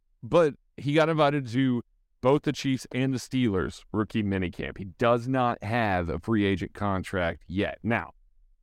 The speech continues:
Tommy Townsend just signed his restricted free agent tender. Now,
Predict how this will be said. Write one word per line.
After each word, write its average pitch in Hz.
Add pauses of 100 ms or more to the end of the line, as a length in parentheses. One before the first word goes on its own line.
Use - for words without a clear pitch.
(180)
Tommy 156
Townsend 147
just 127
signed 139
his 117
restricted 104
free 101
agent 90
tender. 90
Now, 101